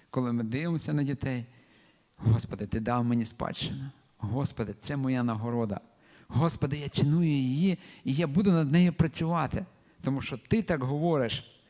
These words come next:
і ти благословиш мене». Цікаво в тому, що це проблема, коли ми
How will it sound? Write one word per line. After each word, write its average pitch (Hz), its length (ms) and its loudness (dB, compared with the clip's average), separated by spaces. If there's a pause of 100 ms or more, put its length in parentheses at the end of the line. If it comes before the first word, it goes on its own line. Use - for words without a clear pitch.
(120)
і 160 80 -2
ти 180 140 0
благословиш 147 760 -2
мене». 180 380 2 (380)
Цікаво 170 420 4
в 151 60 -4
тому, 196 380 6
що 156 420 4 (2500)
це 165 160 0
проблема, 151 720 -2
коли 143 320 0
ми 165 420 0